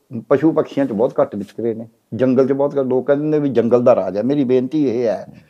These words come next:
ਵੀ ਕੁਦਰਤ ਦਾ ਰਾਜ ਜੰਗਲ ਚ ਵੜ ਕੇ ਜ਼ਿਆਦਾ ਹੈ। ਇਸ ਕਰਕੇ ਜੰਗਲ ਕਦੇ ਨਾ ਤਾਂ ਸੁੱਕਦਾ, ਨਾ ਜੰਗਲ ਚ ਸ਼ੇਰ ਬੁਰਕ ਮਾਰ ਮਾਰ ਕੇ ਕਿਤੇ ਸੁੱਟਦਾ ਹੈ,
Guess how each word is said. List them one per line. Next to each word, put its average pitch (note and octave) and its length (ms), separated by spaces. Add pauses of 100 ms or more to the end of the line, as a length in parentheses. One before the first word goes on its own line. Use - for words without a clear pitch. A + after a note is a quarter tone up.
(260)
ਵੀ E3+ 80
ਕੁਦਰਤ F#3+ 360
ਦਾ G#3+ 140
ਰਾਜ F3+ 220
ਜੰਗਲ D3+ 280
ਚ F3+ 100
ਵੜ E3+ 160
ਕੇ F#3+ 100
ਜ਼ਿਆਦਾ A#2+ 260
ਹੈ। - 180 (680)
ਇਸ F3 160
ਕਰਕੇ G#3+ 240
ਜੰਗਲ C#3 400
ਕਦੇ E3+ 240
ਨਾ C#3+ 180
ਤਾਂ C#3 120
ਸੁੱਕਦਾ, G#2 360 (1080)
ਨਾ C#3+ 300
ਜੰਗਲ E3 300
ਚ F#3 80
ਸ਼ੇਰ D#3 300
ਬੁਰਕ B2+ 280
ਮਾਰ C#3 240
ਮਾਰ C3+ 200
ਕੇ C3+ 120
ਕਿਤੇ A#2+ 200
ਸੁੱਟਦਾ C#3+ 300
ਹੈ, - 80